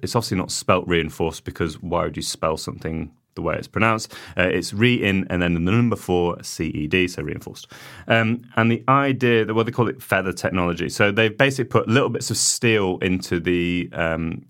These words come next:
carbon weave. Now, they say that this kinda helps keep weight down, but it adds some impact resistance. Um, so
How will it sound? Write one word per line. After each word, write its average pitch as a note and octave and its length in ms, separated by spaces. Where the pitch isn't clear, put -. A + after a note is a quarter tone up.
carbon E2+ 540
weave. C#3+ 360
Now, C3+ 220
they C#3 140
say D3 180
that B2+ 100
this D#3 220
kinda F3 220
helps D#3 260
keep C#3 340
weight B2 460
down, F#2 480
but A2+ 320
it - 240
adds B2 340
some A2+ 320
impact G#2+ 680
resistance. G2 640
Um, G2 560
so D3 600